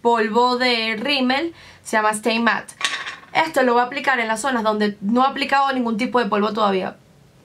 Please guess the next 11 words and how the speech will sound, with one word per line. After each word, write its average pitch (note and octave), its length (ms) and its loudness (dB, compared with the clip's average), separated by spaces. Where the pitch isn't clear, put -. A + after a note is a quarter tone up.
Acá G3+ 240 -2
abajo, A3+ 480 0
para G#3 220 2
definir G3 440 0
tan-, A3+ 240 -2
también A3+ 300 0
un A3 80 -2
poco A3+ 180 0
más A3+ 160 0
ese - 160 -6
contorno. A#3+ 500 -2